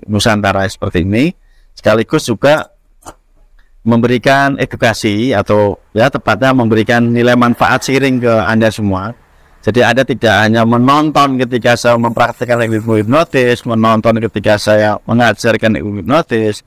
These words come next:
atau Anda tidak hanya sekedar melihat murid-murid saya mempraktikkan ilmu hipnotis yang begitu mudahnya. Jadi, Anda juga bisa belajar hal lainnya. Karena kebetulan memang saya lagi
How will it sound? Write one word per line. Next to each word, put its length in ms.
atau 320
Anda 240
tidak 240
hanya 160
sekedar 560
melihat 480
murid-murid 480
saya 240
mempraktikkan 720
ilmu 240
hipnotis 400
yang 80
begitu 320
mudahnya. 640
Jadi, 320
Anda 300
juga 180
bisa 320
belajar 480
hal 160
lainnya. 440
Karena 240
kebetulan 400
memang 320
saya 240
lagi 720